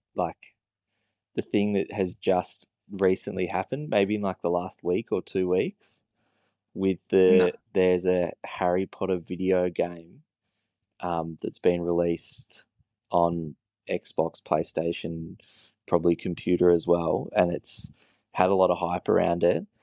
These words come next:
Speaker 1: And they've made one of the characters in it, like, the game developers have made one of the characters trans. So
Speaker 2: And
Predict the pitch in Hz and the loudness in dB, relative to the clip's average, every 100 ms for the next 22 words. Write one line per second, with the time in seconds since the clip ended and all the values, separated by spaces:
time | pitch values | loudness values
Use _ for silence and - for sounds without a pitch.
0 | _ _ _ - - 95 95 95 - - | _ _ _ 0 2 2 0 -4 -8 2
1 | 95 95 101 101 95 90 92 95 98 - | 4 4 2 -2 -2 0 2 2 0 -6
2 | - 90 92 92 - 90 90 90 _ 98 | -6 -4 -4 -6 -2 -2 0 -2 _ -6
3 | 87 - _ 101 95 90 - 92 90 98 | -6 -10 _ -4 -2 -4 -2 -2 -2 -6
4 | 87 87 90 101 98 90 90 90 90 - | -4 -4 -4 -8 -2 0 0 -2 -6 -8
5 | 87 90 87 90 92 92 85 - - 90 | -10 -4 -4 -4 -4 -6 -6 -12 -4 -4
6 | 92 - 92 - - 92 127 - - - | -4 -8 -10 -10 -8 -6 -6 -8 -18 -20
7 | _ _ _ _ _ _ _ - _ _ | _ _ _ _ _ _ _ -20 _ _
8 | _ _ _ _ _ _ _ _ _ _ | _ _ _ _ _ _ _ _ _ _
9 | - _ _ _ _ _ _ _ _ - | -20 _ _ _ _ _ _ _ _ 2
10 | 196 185 190 185 185 180 | 4 4 2 0 -2 -4